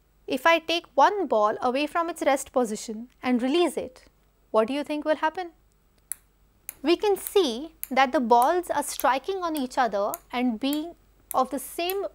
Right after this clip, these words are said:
weight, they are bouncing back at the same distance. This is because their mass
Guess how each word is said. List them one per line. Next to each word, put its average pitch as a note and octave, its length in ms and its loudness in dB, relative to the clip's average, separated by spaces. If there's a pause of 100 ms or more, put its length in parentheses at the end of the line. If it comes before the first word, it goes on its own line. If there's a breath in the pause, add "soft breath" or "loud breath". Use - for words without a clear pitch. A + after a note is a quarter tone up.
weight, B3 560 -4
they B3+ 180 2
are C4+ 120 2
bouncing B3 640 0
back A3+ 340 2
at A#3 140 -6
the C4 80 -10
same A3 300 -4
distance. A3 560 -10 (540 loud breath)
This E4 180 0
is A#4 140 6
because C4+ 440 0
their D4 140 2
mass A#3+ 580 -4